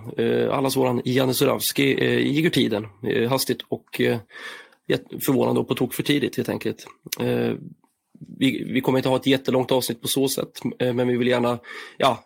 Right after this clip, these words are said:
ta tillfället i akt och lyfta fram det. Vi känner att det är ganska viktigt, helt enkelt, att belysa hur,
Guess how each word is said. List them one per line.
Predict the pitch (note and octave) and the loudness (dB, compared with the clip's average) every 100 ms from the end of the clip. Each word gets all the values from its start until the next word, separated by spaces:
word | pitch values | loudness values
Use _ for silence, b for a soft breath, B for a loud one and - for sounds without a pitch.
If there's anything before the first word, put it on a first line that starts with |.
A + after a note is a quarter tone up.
| _ _ _ _ D3 | _ _ _ _ -8
ta | - | -2
tillfället | C3 B2+ C3 B2+ | 0 2 2 2
i | C3+ | 2
akt | - C3 | 2 0
och | |
lyfta | B2+ - | 0 0
fram | B2 C3 B2+ | 2 2 2
det. | A#2+ | 0
Vi | B2 | 2
känner | C3+ B2 | 2 2
att | B2+ | 2
det | A#2+ | 0
är | |
ganska | B2+ A#2+ A#2+ | 0 0 0
viktigt, | A#2+ - B2 | -2 -2 -2
helt | B2 | 0
enkelt, | A#2+ A2+ A#2+ | -2 -2 -2
att | A#2+ - | -2 -4
belysa | C3 A#2+ A2+ A#2+ | 0 0 0 0
hur, | A#2+ A#2+ A#2 | 0 0 0